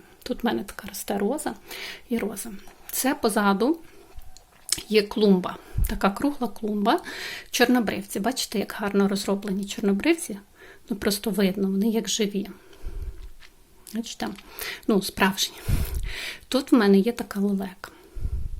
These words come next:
Також дуже гарно. Ось так.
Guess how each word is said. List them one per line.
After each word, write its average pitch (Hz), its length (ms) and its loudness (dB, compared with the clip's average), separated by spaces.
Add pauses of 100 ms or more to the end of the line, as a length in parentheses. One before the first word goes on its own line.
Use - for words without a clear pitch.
(220)
Також - 480 -10 (200)
дуже 190 480 0
гарно. 196 360 -12 (1500)
Ось - 260 -12
так. 240 440 -6